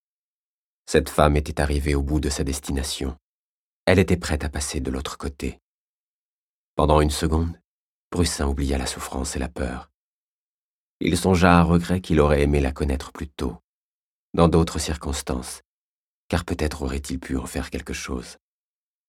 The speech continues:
Il le sentait. Au pire, il aurait adoré violer cette pute et la voir crier avant de le supplier de l'achever.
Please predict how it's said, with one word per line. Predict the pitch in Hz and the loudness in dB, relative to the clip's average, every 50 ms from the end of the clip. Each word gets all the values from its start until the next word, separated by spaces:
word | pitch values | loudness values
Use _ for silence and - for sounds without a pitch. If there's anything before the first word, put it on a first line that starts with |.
| _ _ _ _ _ _ _ | _ _ _ _ _ _ _
Il | - - | -10 -8
le | - - | -8 -6
sentait. | - - - 69 67 - 71 60 - - _ _ _ _ _ _ _ _ _ _ _ _ _ _ _ _ _ _ _ _ _ _ _ - | -6 -6 -6 -6 -6 -6 -6 -6 -8 -10 _ _ _ _ _ _ _ _ _ _ _ _ _ _ _ _ _ _ _ _ _ _ _ -8
Au | - | -6
pire, | 80 - 90 85 82 73 69 - - _ _ _ _ _ _ _ _ _ _ | 0 2 4 6 6 4 2 -2 -8 _ _ _ _ _ _ _ _ _ _
il | - 80 78 | 0 2 4
aurait | 80 73 73 78 73 | 4 4 4 2 2
adoré | 76 73 73 76 76 71 71 71 | 2 2 4 4 4 4 2 0
violer | 69 71 69 69 69 | 0 0 -2 -2 -2
cette | 67 - - 71 - _ _ | -4 -4 -6 -8 -10 _ _
pute | - - 64 - - - - _ _ _ _ _ _ _ _ _ | -12 -12 -10 -10 -14 -16 -16 _ _ _ _ _ _ _ _ _
et | - | 0
la | 71 73 | 0 2
voir | 71 69 65 - - | 2 0 -2 -2 -4
crier | - - - 73 73 65 65 65 60 - - _ | -6 -8 -6 -6 -4 -4 -4 -6 -6 -10 -12 _
avant | - 76 76 76 78 | -6 -2 0 0 0
de | 71 71 | 0 0
le | 67 | -2
supplier | 67 - - 69 - - - 65 69 69 | -2 -4 -6 -10 -10 -10 -8 -6 -4 -4
de | 69 67 | -4 -4
l'achever. | 65 62 - - - - 65 62 - | -4 -4 -6 -8 -8 -10 -12 -12 -12